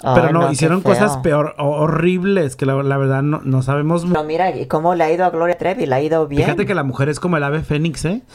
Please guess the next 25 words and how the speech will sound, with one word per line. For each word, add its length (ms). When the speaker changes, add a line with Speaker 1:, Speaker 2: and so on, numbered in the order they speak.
Speaker 1:
La 140
Gloria 340
Trevi 280
de 80
veras 260
que 140
t-, 120
corrió 400
con 160
mucha 260
suerte. 360
La 100
mujer 220
nació 240
con 160
estrella, 560
no 140
hay 80
que 100
Speaker 2:
Ajá. 100
Speaker 1:
negarlo, 360
tiene 180
muy, 220
mucho 440
talento. 600